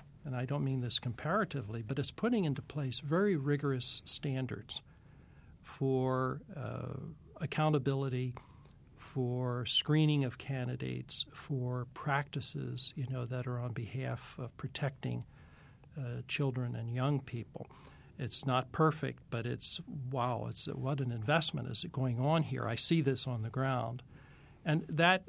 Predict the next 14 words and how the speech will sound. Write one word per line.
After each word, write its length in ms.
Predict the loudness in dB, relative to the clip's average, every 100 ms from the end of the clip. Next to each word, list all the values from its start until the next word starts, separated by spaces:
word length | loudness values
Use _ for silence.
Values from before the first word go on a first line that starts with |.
| 0
you 120 | 4
know, 160 | 4 4
that 140 | 4
may 120 | 4
help. 280 | 6 4 4
There's 180 | 2 2
a 20 |
lot 160 | 2 4
of 80 | 4
other 200 | 4 2
professions 760 | -2 -4 -4 -4 -4 -6 -4
that 140 | -6
have, 340 | -4 -4 -6 -8 -8
uh, 220 | -8 -8